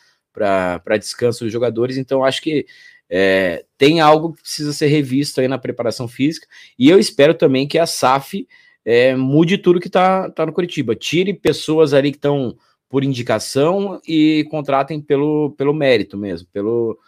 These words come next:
pelo, pelo currículo da pessoa. O, o Oscar. Boa noite. Derrota foi por erros individuais. O lateral direito desistiu da jogada no primeiro gol. Cara, foi foda. Essa foi foda, Oscar.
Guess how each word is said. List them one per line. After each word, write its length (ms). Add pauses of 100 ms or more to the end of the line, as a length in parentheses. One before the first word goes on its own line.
(360)
pelo, 520
pelo 180
currículo 460
da 100
pessoa. 480 (1040)
O, 720
o 100
Oscar. 440 (460)
Boa 160
noite. 260
Derrota 380
foi 240
por 260
erros 280
individuais. 580
O 40
lateral 300
direito 320
desistiu 440
da 60
jogada 340
no 80
primeiro 260
gol. 140
Cara, 240
foi 180
foda. 380 (340)
Essa 300
foi 160
foda, 260
Oscar. 300